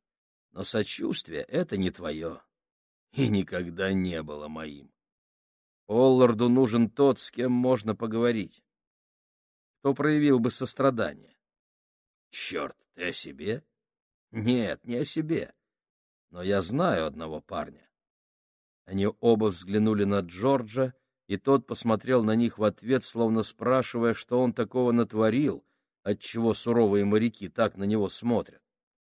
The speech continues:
Маркс подошел к сидящему на веслах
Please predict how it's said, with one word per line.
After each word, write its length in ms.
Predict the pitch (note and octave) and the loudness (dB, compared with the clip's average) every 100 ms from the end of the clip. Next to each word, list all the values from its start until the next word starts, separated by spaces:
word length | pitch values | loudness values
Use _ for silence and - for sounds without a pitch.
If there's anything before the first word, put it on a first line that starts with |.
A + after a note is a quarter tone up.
| _ _ _ _ | _ _ _ _
Маркс 480 | F2+ G2+ F#2 - | 2 2 0 -10
подошел 500 | - F2 F#2+ - G#2+ | -12 -6 -6 -2 -2
к 60 | G2 | -2
сидящему 680 | - F2+ F#2+ F#2 - F2 F2+ | -8 -6 -4 -4 -6 -10 -6
на 120 | F#2+ | -2
веслах 440 | F#2+ G2 - F2+ | -2 -2 -4 -14